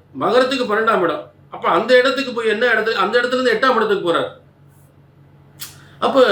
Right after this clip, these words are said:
ஒரு ஸ்தானத்திலிருந்து இன்னொரு ஸ்தானத்துக்கு போகும்போது யோகங்கள் எப்படி மாறுது அப்படின்றத நம்ம முக்கியமா கவனிக்கணும். புரிஞ்சுட்டீங்களா? இப்ப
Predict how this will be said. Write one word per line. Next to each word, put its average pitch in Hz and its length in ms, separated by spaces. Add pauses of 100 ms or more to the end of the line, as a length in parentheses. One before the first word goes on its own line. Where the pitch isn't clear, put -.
(1000)
ஒரு 262 140 (340)
ஸ்தானத்திலிருந்து 269 760
இன்னொரு 247 300
ஸ்தானத்துக்கு 247 560
போகும்போது 220 300 (120)
யோகங்கள் 262 400
எப்படி 214 200 (100)
மாறுது 214 320
அப்படின்றத 185 440
நம்ம 170 240
முக்கியமா 170 400
கவனிக்கணும். 143 480 (4000)
புரிஞ்சுட்டீங்களா? 180 540 (1600)
இப்ப 233 120